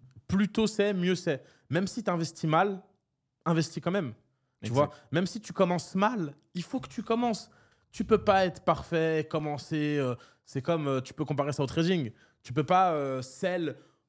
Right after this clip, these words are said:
Speaker 1: à, à l'A T H
Speaker 2: Mm.
Speaker 1: et partir en vente et acheter pile sur le rebond. Tu peux pas.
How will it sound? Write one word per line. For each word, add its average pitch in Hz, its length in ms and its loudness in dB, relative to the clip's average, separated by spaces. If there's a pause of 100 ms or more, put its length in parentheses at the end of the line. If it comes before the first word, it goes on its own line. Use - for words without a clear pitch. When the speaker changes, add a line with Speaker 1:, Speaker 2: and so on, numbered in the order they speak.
(100)
Speaker 1:
à, 156 240 -4
à 180 40 4
l'A 190 140 4
T 196 180 8
H 196 420 6
Speaker 2:
Mm. - 20 2
Speaker 1:
et 170 160 6
partir 170 400 0
en 175 100 2
vente 185 320 4
et 175 120 0
acheter 208 420 -4
pile 208 320 -4
sur 180 180 -4
le 180 80 4
rebond. 190 420 2 (180)
Tu - 160 -12
peux 226 140 -2
pas. 240 360 -6